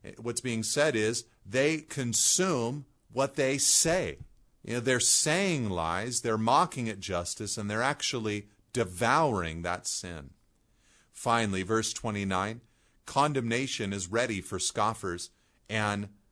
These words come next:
beating for the back of fools. Uh, you can hear the heart of a father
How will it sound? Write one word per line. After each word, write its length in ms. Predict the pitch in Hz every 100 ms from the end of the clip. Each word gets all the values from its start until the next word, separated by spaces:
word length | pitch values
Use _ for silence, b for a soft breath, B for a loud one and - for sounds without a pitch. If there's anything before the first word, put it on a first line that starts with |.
| _ _ 87 82
beating 580 | 120 147 104 80 82 82 _ _
for 200 | - 110
the 140 | 95
back 540 | 82 92 87 82 - _ _ -
of 140 | 85
fools. 580 | - 87 78 67 - - _ b b b
Uh, 60 | -
you 160 | 110 160
can 180 | 156
hear 540 | 117 113 131 107 101 110 b b b b
the 120 | 117
heart 560 | 104 - 135 143 151 -
of 140 | 113 104
a 80 | 104
father 680 | - 113 107 98 85 76